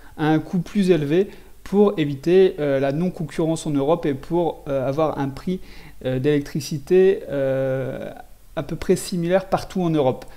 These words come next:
C'est le même principe, c'est qu'on a l'Europe qui donne des, des, qui, qui dicte des lois, qui, euh, est pour l'ensemble de l'Union européenne, mais forcément,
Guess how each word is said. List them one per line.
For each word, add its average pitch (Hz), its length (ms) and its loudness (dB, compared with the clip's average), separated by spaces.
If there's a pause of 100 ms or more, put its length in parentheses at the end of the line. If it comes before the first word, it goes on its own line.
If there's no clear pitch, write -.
C'est - 140 0
le 208 60 4
même 220 120 2
principe, 185 440 -2
c'est 180 180 0
qu'on 160 240 -4
a 135 100 2
l'Europe 160 480 2
qui - 140 -6
donne 151 320 0 (140)
des, 139 240 -4 (180)
des, - 140 -8
qui, - 260 -12
qui 156 260 -8
dicte 147 320 -6
des 143 160 2
lois, 135 260 2 (440)
qui, 185 460 -2
euh, 139 760 0
est 147 120 -2
pour 147 220 -2
l'ensemble 196 880 -2
de 147 80 -2
l'Union 147 280 0
européenne, 160 440 2
mais 147 140 0
forcément, 147 580 -4